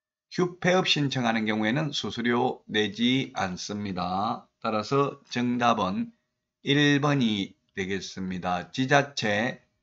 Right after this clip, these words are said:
조례가 정하는 바에 따라 수수료를 납부해야 되는 경우가 되겠습니다.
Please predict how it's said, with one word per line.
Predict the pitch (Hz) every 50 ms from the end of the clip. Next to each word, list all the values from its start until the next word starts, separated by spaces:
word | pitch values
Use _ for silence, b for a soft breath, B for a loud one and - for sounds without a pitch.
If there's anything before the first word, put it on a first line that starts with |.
| _ _ _ _ _ _
조례가 | - - 143 156 151 151 139 135 131 127 139 - 123 120 - - - - _ _ _
정하는 | - 107 107 104 104 107 107 107 113
바에 | 107 110 104 101 101
따라 | - 110 123 135 139
수수료를 | - - 123 107 123 127 131 123 110 98
납부해야 | 98 98 - - _ 120 117 117 113 - - - - 120 127 127 123
되는 | 120 113 107 104 113 127
경우가 | 117 107 95 95 95 92 85 107 113 120 117 117 - - _
되겠습니다. | - 98 90 92 87 - - 92 90 90 85 82 82 85 92 101 117 117